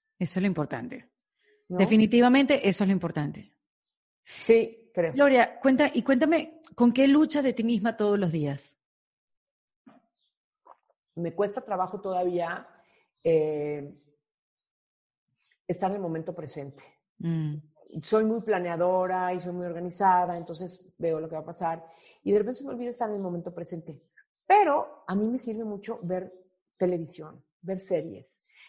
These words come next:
Speaker 2: Eso me saca de todo y me, y soy capaz de olvidarme que tengo lo que sea.
Speaker 1: Ajá.
Speaker 2: Y lo otro, y lo otro, este, que, que me cuesta mucho trabajo de, de repente es como no, ahorita,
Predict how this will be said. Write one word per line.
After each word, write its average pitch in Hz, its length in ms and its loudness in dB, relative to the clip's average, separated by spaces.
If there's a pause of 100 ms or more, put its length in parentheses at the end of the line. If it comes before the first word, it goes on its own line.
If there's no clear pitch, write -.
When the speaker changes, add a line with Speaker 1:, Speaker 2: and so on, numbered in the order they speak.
(120)
Speaker 2:
Eso 220 460 0
me 196 140 -6
saca 220 560 -10
de 185 140 -10
todo 185 600 -8
y 196 60 -10
me, 185 200 -10 (100)
y 180 80 -8
soy 220 240 0
capaz 214 500 -6 (140)
de 175 180 -4
olvidarme 190 560 -2
que 202 80 -8
tengo 190 760 -8 (100)
lo 151 120 -10
que 143 80 -18
sea. 143 340 -8 (480)
Speaker 1:
Ajá. 165 260 0
Speaker 2:
Y 240 40 4
lo 269 160 8
otro, 311 400 2
y 220 80 -2
lo 226 160 0
otro, 247 560 -4 (800)
este, 190 500 -2
que, - 140 -14
que 202 120 -2
me 190 120 -4
cuesta 220 260 -6
mucho 220 240 -10
trabajo 185 480 -4
de, 175 120 -6
de 170 160 -6
repente 185 840 -6
es 185 520 -4
como 185 320 -6
no, 180 640 -4 (120)
ahorita, 233 420 2